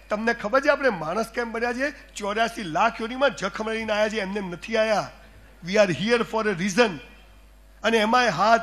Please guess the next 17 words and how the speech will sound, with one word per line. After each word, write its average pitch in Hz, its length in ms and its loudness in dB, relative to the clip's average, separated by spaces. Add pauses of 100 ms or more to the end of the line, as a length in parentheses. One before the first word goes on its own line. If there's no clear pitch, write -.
પગ, 233 160 -2
આંગળીઓ 226 400 0
બધું 208 340 -8
સલામત 233 480 -2
હોય 294 100 8
ને, 262 100 0 (220)
તો 226 100 -2
સમજવાનું 220 520 -2
લોટરી 208 540 -2
છે. 214 340 0 (1200)
હવે 214 240 -2
કે 226 140 -2
કોઈ 240 300 0
જોઈતું 233 340 -6
નથી, 247 220 -4
ફોડી 226 340 -4
લેશું. 208 480 -4